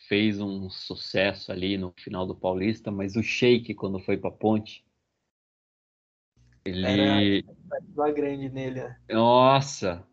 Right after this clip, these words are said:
Speaker 1: eu lembro que quando chegou era o Messi chegando no, pra salvar,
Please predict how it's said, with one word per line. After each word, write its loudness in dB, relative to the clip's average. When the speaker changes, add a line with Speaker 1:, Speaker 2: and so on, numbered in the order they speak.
Speaker 1:
eu -8
lembro 0
que -4
quando 0
chegou 4
era 4
o 4
Messi 2
chegando 2
no, -2
pra -2
salvar, 2